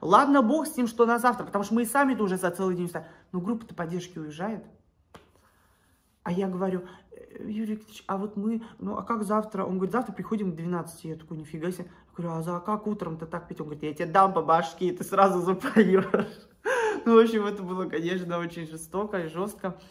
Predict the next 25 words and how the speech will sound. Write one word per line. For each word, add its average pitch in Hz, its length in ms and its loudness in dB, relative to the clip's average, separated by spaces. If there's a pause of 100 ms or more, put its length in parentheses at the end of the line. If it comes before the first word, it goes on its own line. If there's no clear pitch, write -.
(420)
Но 202 140 0
мы, 202 260 4
ну 180 100 0
что, 175 220 -8
ну 156 200 -10
что 160 240 -10
делать? 143 440 -12 (1300)
Я 214 240 2
подхожу 226 320 -2
к 220 60 -10
своим, 185 320 -4
показываю, 208 400 -6
что 214 180 -14
всё. 143 400 -14 (840)
На 170 100 -8
что 302 240 -4
моя 226 240 2
учительница 170 920 -6 (600)
<laughs> - 600 -20
начинает 180 500 -6
скандалить. 147 720 -4 (2750)
В 220 60 4
общем, 233 400 4
они, 220 480 2
ам, 156 840 -2